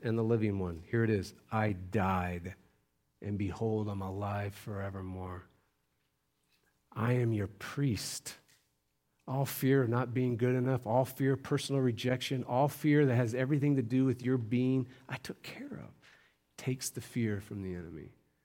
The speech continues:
"I am your priest. Fear not." Notice what he says next. "I have the keys of death and Hades." So your boyfriend does not hold the keys of death and Hades.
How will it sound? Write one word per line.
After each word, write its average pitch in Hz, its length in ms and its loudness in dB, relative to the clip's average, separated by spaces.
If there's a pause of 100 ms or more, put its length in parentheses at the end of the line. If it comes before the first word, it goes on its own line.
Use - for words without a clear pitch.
(340)
"I 127 280 2
am 143 260 2
your 104 180 -4
priest. - 720 -6 (1700)
Fear 185 380 8
not." 156 300 6
Notice 139 260 4
what 147 60 4
he 139 40 6
says 143 300 4
next. 135 300 2
"I 156 160 6
have 180 180 6
the 160 80 4
keys 156 360 4
of 123 140 2
death 135 240 4
and 123 120 2
Hades." 117 380 4
So - 120 2
your 151 180 6
boyfriend 170 500 6
does 143 140 2
not 156 160 4
hold 151 200 4
the 143 60 0
keys 147 380 4
of 113 140 -2
death 139 200 6
and 143 120 4
Hades. 131 460 4